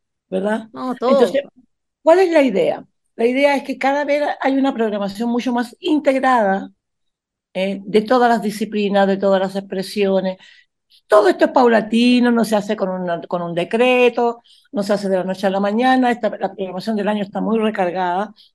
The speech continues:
Speaker 1: y los equipos están bastante agotados, pero la idea es que mientras tú vas abriendo estas cosas, tú te das cuenta cómo hay entusiasmo. La gente de comunidades, por ejemplo, que son el equipo este que trabaja con los profesores,
Speaker 2: Mm.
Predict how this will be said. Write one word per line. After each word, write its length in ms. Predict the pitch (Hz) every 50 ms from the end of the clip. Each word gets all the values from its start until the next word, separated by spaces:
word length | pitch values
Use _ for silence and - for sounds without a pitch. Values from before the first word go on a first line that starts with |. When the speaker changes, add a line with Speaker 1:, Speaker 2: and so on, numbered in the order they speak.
| _ _
Speaker 1:
y 80 | - 185
los 140 | 170 180 185
equipos 340 | 175 - 196 196 202 196
están 220 | 196 - - 180 190
bastante 500 | 185 - - 214 220 220 220 233 233 233
agotados, 840 | 226 214 185 190 190 196 208 214 208 190 170 - 202 226 - - _ _ _ - - - _ _ _ _ _ _
pero 260 | - 226 220 220 220
la 140 | 214 214 208
idea 400 | 208 185 214 233 269 311 349 403 466 - _ _ _ _ _ _ _ _ _
es 140 | - - -
que 280 | - - 254 240 - - -
mientras 400 | - 226 233 226 - 220 214 208
tú 180 | - 269 285 285
vas 240 | 294 294 311 311
abriendo 460 | 320 302 311 294 277 302 302 294 277 302
estas 260 | 294 - 277 - -
cosas, 340 | - - 233 202 214 240 220
tú 140 | 254 240
te 80 | 226 240
das 140 | 214 202 208
cuenta 300 | - 233 226 220 240 233
cómo 200 | 233 226 214 214
hay 120 | 214 208 208
entusiasmo. 720 | 202 196 196 196 196 - 185 165 147 - - - - - _ _ _ - - _ _
La 120 | - - -
gente 260 | - 294 240 - 254
de 140 | 247 240 233
comunidades, 720 | 269 240 233 233 226 220 220 214 208 208 202 202 214 214
por 120 | 214 214
ejemplo, 320 | 214 202 220 208 196 202 208
que 80 | 202
son 200 | 185 - 196 185
el 100 | 175 165
equipo 400 | 170 165 175 185 185 - 202 202
este 220 | 202 196 196 202 196
que 100 | 190 180
trabaja 380 | - 165 156 160 170 165 190
con 100 | 175 175
los 80 | 175 165
profesores, 580 | - 165 156 156 - - 175 170 170 165 165 165
Speaker 2:
Mm. 300 | 220 202 196 185 175